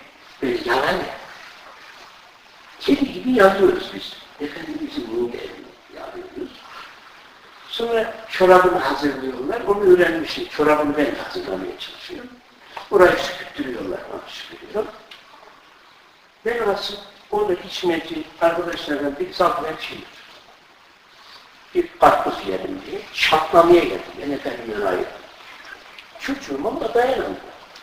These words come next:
Yavru olduğundan beri. Geldim. Öğleden sonra da istirahat uyurularmış. İstirahat ediyorlar. Onu uyandırmak için böyle değmene yok.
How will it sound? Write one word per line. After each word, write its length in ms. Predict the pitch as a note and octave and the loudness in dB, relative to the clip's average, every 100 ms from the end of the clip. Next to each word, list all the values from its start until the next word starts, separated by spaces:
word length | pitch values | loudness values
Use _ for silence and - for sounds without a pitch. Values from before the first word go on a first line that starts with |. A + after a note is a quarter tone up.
| - - - E3+ | -20 -20 -2 6
Yavru 220 | D#3+ D#3+ | 6 6
olduğundan 480 | D3 - F#2+ F#2+ - | 2 0 -4 -4 -6
beri. 260 | - - - - - - - - - - - - - - - | -12 -16 -18 -20 -20 -20 -20 -20 -20 -20 -20 -20 -20 -20 -4
Geldim. 420 | B3 G3 - - - - - - - - - - - - - - - - - | 0 2 0 -8 -14 -20 -20 -20 -20 -20 -20 -20 -20 -20 -20 -20 -20 -16 8
Öğleden 400 | G3 F#3+ F#3 F3 | 8 10 6 2
sonra 340 | - E3 F#3 G3 | 0 -2 0 0
da 40 | |
istirahat 640 | E3+ - - C3+ - - C3 | -2 -4 -4 0 0 -2 -4
uyurularmış. 880 | A2 G2 F#2 F2+ F2 E2+ - - - - - - - - - - - - - - - - - - | -4 -4 0 2 2 -2 -6 -8 -12 -16 -20 -18 -18 -18 -18 -18 -20 -20 -20 -20 -20 -20 -20 -14
İstirahat 500 | - - - - - | -12 -6 -6 -6 -8
ediyorlar. 500 | F2+ F#2+ - F#3+ A3+ - - - - - - - - - - - - - - _ _ _ - | -10 -10 -6 -4 -4 -6 -16 -20 -20 -20 -20 -20 -20 -20 -20 -20 -20 -20 -20 _ _ _ 6
Onu 240 | G3 A3 | 6 6
uyandırmak 800 | F#3+ F3+ F3 F3+ F3 G#3 G3 D#3+ | 8 8 8 4 2 2 0 -2
için 220 | F#3 F#3 - - - - D3 | -4 -6 -10 -20 -20 -20 -6
böyle 340 | D3+ D3 - | -2 0 2
değmene 400 | C#3+ D3 D3+ D3 | 4 4 2 2
yok. 200 | C#3+ | 0